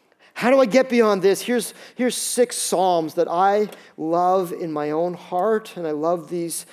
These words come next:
sharing these with people. The first one's Psalm twenty-three. You know it, right? "The Lord is, the Lord is my shepherd, I shall not want." In other words, I don't need anyone else.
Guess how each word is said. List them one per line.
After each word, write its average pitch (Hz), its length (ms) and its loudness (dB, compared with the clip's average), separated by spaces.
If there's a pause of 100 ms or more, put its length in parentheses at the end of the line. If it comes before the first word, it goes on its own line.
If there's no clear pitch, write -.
(140)
sharing 175 340 -4
these 151 140 -6
with 147 140 -10
people. 151 280 -8
The 147 60 -6
first 202 280 -6
one's 160 140 -6
Psalm 143 320 -6
twenty-three. 147 580 -10
You 170 120 -10
know 127 240 -8
it, - 20 -12
right? 147 240 -4
"The 165 80 -6
Lord 190 580 2
is, 202 720 0 (1600)
the 156 80 -10
Lord 220 240 4
is 233 80 0
my 220 140 4
shepherd, 214 420 2
I 190 80 4
shall 247 520 0
not 247 460 4 (380)
want." 175 500 -2
In 196 40 -2
other 208 60 2
words, 208 100 2
I 240 40 6
don't 254 300 2
need 311 440 6
anyone 240 480 2
else. 214 600 0